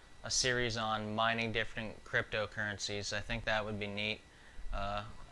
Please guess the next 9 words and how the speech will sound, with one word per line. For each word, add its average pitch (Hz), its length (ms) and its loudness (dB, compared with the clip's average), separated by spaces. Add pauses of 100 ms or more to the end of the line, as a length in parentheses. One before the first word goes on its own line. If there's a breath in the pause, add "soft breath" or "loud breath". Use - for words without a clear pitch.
(120)
a-, 104 200 -2
as 117 180 4
I 117 100 6
go 120 180 2
through 120 240 0
the 107 80 -2
trials 117 420 6
myself 117 540 2
of 107 400 0